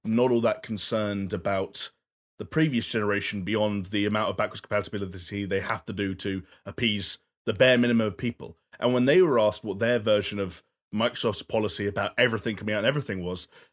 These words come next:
they basically said, "No, P S five games are for the <laughs> P S five. That we're not gonna release a P S four version of Spider-Man Miles Morales,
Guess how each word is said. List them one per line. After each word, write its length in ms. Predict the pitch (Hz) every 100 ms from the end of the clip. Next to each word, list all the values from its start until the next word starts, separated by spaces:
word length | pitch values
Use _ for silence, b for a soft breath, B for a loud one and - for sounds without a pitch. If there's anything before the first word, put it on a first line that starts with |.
| -
they 100 | 113
basically 340 | 120 - 110
said, 220 | - 107
"No, 360 | 110 123 82 82 - _ -
P 140 | 131
S 80 | -
five 300 | 123 113 101
games 260 | 107 104
are 80 | 110
for 100 | -
the 140 | 104 92
<laughs> 100 | 120
P 100 | 107
S 120 | -
five. 440 | 117 87 76 - -
That 160 | 107 98
we're 100 | 107
not 160 | 120 -
gonna 260 | 107 104 B B -
release 300 | 120 120 113
a 60 |
P 240 | 104 - 127
S 140 | -
four 240 | - 139 110
version 320 | 98 95 104
of 80 | 92
Spider-Man 400 | 107 104 98 104
Miles 240 | 101 95
Morales, 340 | 95 101 85